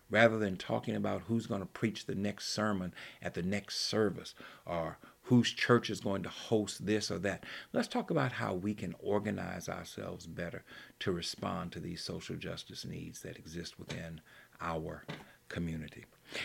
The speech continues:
Then I think that we need to give consideration to engaging in long-term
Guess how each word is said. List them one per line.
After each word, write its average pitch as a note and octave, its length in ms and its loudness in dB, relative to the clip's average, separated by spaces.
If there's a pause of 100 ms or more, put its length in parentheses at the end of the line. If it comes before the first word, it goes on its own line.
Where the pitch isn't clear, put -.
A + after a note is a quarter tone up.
(120)
Then D3 240 12
I B2 120 12
think A2+ 240 4
that G2 100 2
we G2+ 120 4
need G2 300 2
to F2+ 260 0 (540)
give F#2 280 0
consideration F2 880 -4 (540)
to G2 140 0
engaging F#2 840 0
in E2 460 -6
long-term A#2+ 1500 2